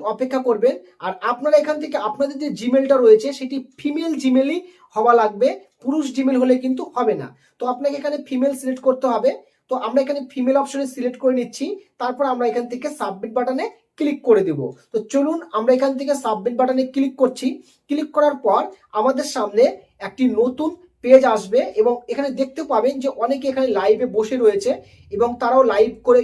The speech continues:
ইনকাম করতে পারে। আরেকটা অপশন পাবেন যে এখান থেকে ম্যাচিং কল, মানে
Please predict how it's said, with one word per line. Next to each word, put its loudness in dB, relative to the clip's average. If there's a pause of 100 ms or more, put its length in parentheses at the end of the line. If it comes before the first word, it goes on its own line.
ইনকাম -4
করতে 0
পারে। 0 (200)
আরেকটা -4
অপশন -6 (100)
পাবেন 2 (300)
যে -12
এখান 0 (100)
থেকে -4 (180)
ম্যাচিং 2 (160)
কল, 4 (360)
মানে 4